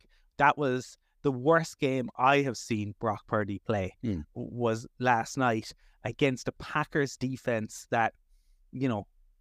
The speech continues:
Speaker 1: w-, wouldn't sca-, wouldn't scare too many people. I think the Packers ha-, ha-, have been, you know, r-, um, a, a great story,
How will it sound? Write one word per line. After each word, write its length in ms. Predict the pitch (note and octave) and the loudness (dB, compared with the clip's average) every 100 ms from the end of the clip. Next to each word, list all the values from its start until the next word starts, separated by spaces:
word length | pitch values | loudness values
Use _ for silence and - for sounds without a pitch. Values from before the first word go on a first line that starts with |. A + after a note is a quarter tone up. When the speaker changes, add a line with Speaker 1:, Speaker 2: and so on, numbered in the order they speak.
| _ | _
Speaker 1:
w-, 180 | - D#3+ - | -20 -20 -14
wouldn't 400 | C#3+ D3+ E3 C#3+ | -2 2 2 0
sca-, 280 | - D#3 - | 0 -2 -2
wouldn't 340 | D3 D#3 D3+ | -2 -2 -4
scare 300 | - - C3 - | -2 0 0 -2
too 240 | - D3+ C3 | -4 -2 0
many 220 | B2 A2 | 0 -2
people. 360 | G#2 F#2+ - _ _ G#2+ | -4 -8 -12 _ _ -6
I 60 | |
think 360 | A#2 A#2 A2 G#2 | -4 -2 -4 -6
the 60 | |
Packers 420 | - D3 - C3 - | 0 2 2 -2 0
ha-, 200 | A#2 A2 | 0 2
ha-, 140 | A2+ - | -2 0
have 320 | A#2+ G#2 - | 0 0 -6
been, 240 | A#2 G#2+ - _ - | -6 -6 -8 _ -4
you 80 | A#2 | -2
know, 280 | G#2+ A#2+ - | -2 -6 -8
r-, 80 | B2 | -2
um, 400 | A#2+ G#2+ G2+ G2 - _ _ _ G#2+ | 0 0 -2 -6 -10 _ _ _ -10
a, 140 | - | -6
a 80 | B2+ | -4
great 360 | A#2 C#3 B2+ - | 0 2 2 -2
story, 540 | - C#3 C3+ B2+ G#2+ | 0 4 4 4 2